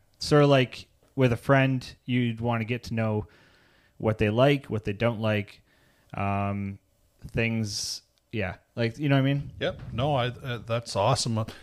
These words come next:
Speaker 2: the, the one thing you said that stuck out to me there for sure to myself was, um, essentially learning the character of God or the characteristics of God. Uh, <laughs> our,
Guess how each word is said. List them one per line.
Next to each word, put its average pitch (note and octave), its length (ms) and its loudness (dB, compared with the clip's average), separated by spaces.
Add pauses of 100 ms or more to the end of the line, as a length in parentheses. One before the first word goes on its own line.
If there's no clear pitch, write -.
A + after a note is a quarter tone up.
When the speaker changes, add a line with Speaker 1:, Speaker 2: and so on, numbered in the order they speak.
(220)
Speaker 2:
the, B2+ 260 0
the C3+ 80 2
one C#3 220 4
thing C3 180 -4
you B2 80 -6
said A#2+ 520 0
that G#2+ 240 2
stuck - 320 0
out A#2 160 0
to A2+ 80 -8
me A2 120 0
there A#2 280 4
for - 180 -2
sure B2+ 240 0
to - 140 -4
myself A2+ 500 0
was, G#2+ 340 0 (460)
um, G#2+ 540 -2 (120)
essentially B2 480 0
learning A2 440 0
the F#2+ 80 -2
character A2+ 440 -2
of F#2+ 140 -6
God G#2 300 2
or F#2+ 100 -2
the G2 80 -8
characteristics G#2+ 800 -4
of G#2 140 -8
God. F#2 300 -4 (420)
Uh, G2+ 340 0 (380)
<laughs> D#3+ 80 2 (540)
our, C3+ 600 2